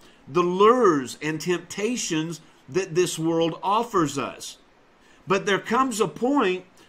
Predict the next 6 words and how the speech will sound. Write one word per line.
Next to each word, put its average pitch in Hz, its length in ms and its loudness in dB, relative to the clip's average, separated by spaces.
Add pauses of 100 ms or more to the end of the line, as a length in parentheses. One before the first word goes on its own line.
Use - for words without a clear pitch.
(120)
where 175 200 2
holiness 202 720 4
becomes 175 680 -6
such 240 460 -2
a 190 140 0
lifestyle, 175 1000 2